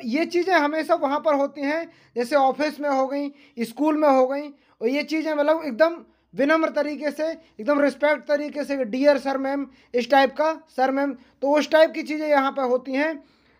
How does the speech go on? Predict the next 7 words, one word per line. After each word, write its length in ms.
सब 220
टर्न 200
ऑफिशियल 540
इन्फॉर्मेशन, 640
मतलब 200
सिर्फ 360
एकदम 300